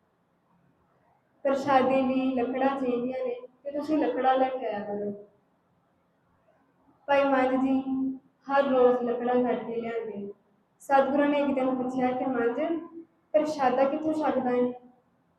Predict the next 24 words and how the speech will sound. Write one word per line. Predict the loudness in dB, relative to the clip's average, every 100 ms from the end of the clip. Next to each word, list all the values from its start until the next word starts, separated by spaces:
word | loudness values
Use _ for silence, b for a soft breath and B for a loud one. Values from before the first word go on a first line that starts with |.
| _ -10
ਉਹਨਾਂ | 0 2
ਨੇ | 4
ਦੱਸਿਆ | 4 2 0
ਕਿ | 0 0
"ਸਤਿਗੁਰੂ, | -2 -2 -2 0
ਲੰਗਰ | 2 2 2
ਵਿੱਚੋਂ।" | -2 -6 -8 -10 -12 _ _ _ _ _ _ _ _ _ _ _ _ _ _ _ _ _ _ _ _
ਸਤਿਗੁਰੂ | -2 0 2 0 -2
ਕਹਿੰਦੇ, | 0 2 2 2
"ਫਿਰ | 2 0
ਸੇਵਾ | 2 4 4
ਕਾਹਦੀ? | 4 2 2 -2 -8 -16 -20 -4
ਇਹ | 0 0
ਤੇ | 0
ਮਜ਼ਦੂਰੀ | -2 -4 -6 -2 2
ਹੋ | 2
ਗਈ | 2
ਨਾ। | -2 -2 -6 -12 _ _ _ _ _ _ _ _ _ -4
ਜਿੰਨਾ, | 2 4 4 6 4 2 -2 -8 -12 -18 -20 _ _ _ -2
ਜਿੰਨੀ | 0 4
ਕੁ | 4 4
ਸੇਵਾ | 4 4 4
ਕਰ | 2 2
ਲਈ, | 0 -4